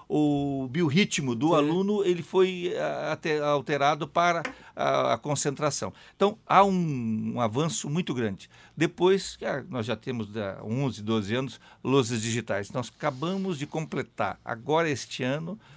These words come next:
Speaker 1: as últimas salas de, com, eh, lousa digital.
Speaker 2: Uhum.
Speaker 1: Isso dá um rendimento, isso dá uma,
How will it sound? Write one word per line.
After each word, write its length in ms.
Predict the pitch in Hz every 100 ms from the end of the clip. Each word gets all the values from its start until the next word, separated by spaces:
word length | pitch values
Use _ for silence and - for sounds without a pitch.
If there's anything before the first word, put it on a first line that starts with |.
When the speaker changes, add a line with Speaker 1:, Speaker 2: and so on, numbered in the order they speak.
| - -
Speaker 1:
as 300 | 139 110 123
últimas 500 | 180 160 151 160 143
salas 680 | - 143 143 147 143 - -
de, 640 | 110 131 135 135 131 131 - _ _ _ 202 _ -
com, 520 | - 127 120 113 110 - - - _ _ - - -
eh, 720 | 117 117 107 110 107 107 104
lousa 280 | 107 127 120
digital. 480 | 110 113 - 95 87
Speaker 2:
Uhum. 280 | 131 131 139 135 -
Speaker 1:
Isso 320 | 175 - 156
dá 180 | 156 165
um 80 | 131
rendimento, 680 | 127 107 107 110 113 110
isso 200 | 120 -
dá 260 | 120 123 139
uma, 360 | 120 107 92